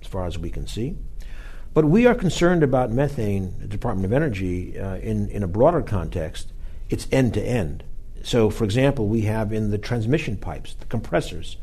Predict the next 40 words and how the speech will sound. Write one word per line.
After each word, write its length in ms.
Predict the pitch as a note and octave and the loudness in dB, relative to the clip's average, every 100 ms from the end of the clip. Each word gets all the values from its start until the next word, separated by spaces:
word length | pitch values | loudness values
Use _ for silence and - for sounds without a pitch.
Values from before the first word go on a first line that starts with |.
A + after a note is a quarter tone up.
| - - | -6 -4
we 60 | |
look 180 | F#2+ G#2 | -2 -2
forward 400 | - G2+ G2+ G2+ | -2 0 0 -2
to 280 | G2+ G2 G2 - - | -2 -2 -2 -6 -8
standards 640 | - - C3 B2+ B2 A#2 A2+ | -6 -2 2 4 4 0 0
on 200 | G#2+ A2 | -4 -2
compressors. 760 | A2+ G#2+ - D#3+ - C2 - - - - - - - - - - - | -2 0 0 0 -2 -8 -10 -12 -12 -10 -10 -8 -8 -6 -8 -8 -6
And 600 | G2 F2 F2 E2+ E2+ D#2 - - - - | -2 0 2 0 -2 -6 -10 -10 -8 0
in 480 | G#2+ G2+ G2 F#2 - - - - - | 2 4 2 0 -4 -8 -10 -8 -2
a 80 | G2+ | 2
lot 260 | G#2 B2+ D#3 | 6 8 6
of 120 | - | 4
cities, 520 | - D3+ F#2 G2 - - - - | 4 4 4 0 -4 -6 -8 -6
including 480 | E2 A#2 A#2 A#2 - - - - - | -2 2 4 2 -2 -10 -10 -10 -2
my 280 | F2+ A2 | 2 2
hometown, 520 | G#2 A2 G#2 G#2+ G#2+ G2 | 4 2 2 0 0 2
Boston, 540 | B2 A#2 - F2 E2+ - - - | 2 2 0 -2 -4 -8 -10 4
we 200 | C3+ - | 8 8
have 180 | A2 | 6
a 80 | F#2 | 4
lot 320 | E2+ G2 G#2 | 4 6 4
of 100 | E2 | 2
very, 640 | D2+ D2+ G2 G#2+ F2 D#2 D#2 | -2 -2 4 4 4 0 -4
very 460 | D#2+ F#2 E2+ D2 | -2 0 0 -2
old 400 | - F2+ D#2 - | -2 -2 -2 -6
pipe. 340 | - E2 - - - - - - - | -6 -6 -6 -10 -8 -8 -10 -8 4
We 200 | C#3 G3 | 8 8
need 240 | C#3+ C#3 | 8 6
to 120 | A#2 | 4
renew 460 | G2+ G2+ G2+ A#2+ C3 | 4 4 6 8 8
the 160 | A2+ | 6
infrastructure 640 | C3 D#3+ - - F#2 - E2+ | 4 2 -2 -2 -2 0 -4
in 80 | |
this 140 | E2+ - | -4 -4
country, 440 | E2+ D#2+ - G#2 | -6 -6 -6 -4
and 180 | A#2+ A#2 | 0 6
a 40 | |
lot 200 | A2+ D#3 | 8 8
of 60 | G#3+ | 6
states 560 | - - F3 F3+ - | 0 6 6 6 2